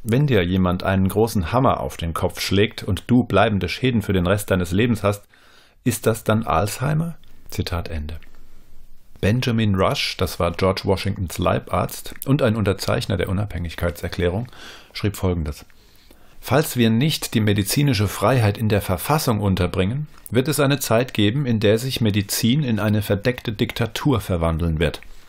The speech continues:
Die Kunst des Heilens auf eine Klasse von Menschen zu begrenzen und der anderen gleiche Rechte zu verweigern, wird einen Kerker der medizinischen Wissenschaft erzeugen. All diese Gesetze sind unamerikanisch und willkürlich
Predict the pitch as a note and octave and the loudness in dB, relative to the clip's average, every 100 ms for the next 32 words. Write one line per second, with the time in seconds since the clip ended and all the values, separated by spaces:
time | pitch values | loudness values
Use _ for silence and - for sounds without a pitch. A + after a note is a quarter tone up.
0 | - - - - G2 C3 C#3+ - G2 - | -20 -20 -18 -6 -2 0 0 0 -2 0
1 | G2+ B2 D#3+ D#3+ - G#2+ - G#2 G2 G#2+ | 2 2 0 -2 -4 -4 0 0 0 0
2 | A2+ - - G#2 G2+ B2+ C3 G#2+ - G2 | 0 0 0 2 2 2 0 -2 0 0
3 | - F#2 A#2 B2+ G3 - - - A#2 - | 2 2 2 0 -4 -4 -12 -4 -2 0
4 | A2+ F#2+ C3 C3+ D3 D3+ A2+ G2+ A2 A2+ | 0 2 2 2 2 0 2 2 2 2
5 | A2+ - G#2 - F2+ F2 E2+ F#2 A2 C3 | 2 0 -2 -2 -2 0 2 2 2 0
6 | - - - - A2+ - A2 G2+ G2+ - | -4 -14 -16 -4 -2 0 0 2 2 2
7 | G#2+ A2 B2 A2 G#2 G2+ G2 - A2+ G2+ | 2 2 2 2 4 2 0 0 0 2
8 | G2+ F#2+ - E2 D2+ - - D#2+ - E2+ | 2 0 0 -2 -4 -4 -8 -6 0 0
9 | E2 D#2 - - - - G2 C3 A#2+ G2+ | 0 -2 -8 -20 -20 -2 2 2 2 2
10 | F2+ B2 D#3 C3 C#3 B2+ C3 - D3 D3 | 4 2 2 0 0 0 -2 0 0 2
11 | F#2 D#2+ D#2+ - E2 A2+ B2+ A#2 G2+ G#2+ | 0 0 -2 0 0 0 -2 -2 2 2
12 | B2+ - G2 F2 D#2+ D#2 - | 2 0 0 2 0 -2 -8